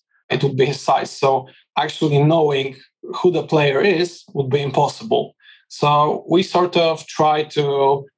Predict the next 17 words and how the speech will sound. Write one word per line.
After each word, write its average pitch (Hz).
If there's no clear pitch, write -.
prepare 156
our 143
system 151
in 135
few 147
versions 165
for 135
different 135
data 143
quality. 139
And 147
we 165
sort 170
of 165
have 156
an 139
estimate 135